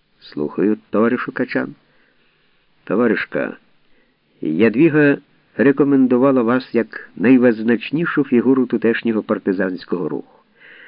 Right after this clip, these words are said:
«Трохи переборщена рекомендація, товаришу Качан, але слухаю», —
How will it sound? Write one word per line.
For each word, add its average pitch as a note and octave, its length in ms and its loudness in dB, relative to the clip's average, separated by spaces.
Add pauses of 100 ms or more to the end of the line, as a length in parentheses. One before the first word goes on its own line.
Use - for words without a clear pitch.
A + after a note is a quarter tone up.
(760)
«Трохи - 340 0
переборщена D#3 760 2
рекомендація, F3 760 -2
товаришу F#2 380 -2
Качан, E2 400 -4
але E3 200 0
слухаю», — D2 500 -4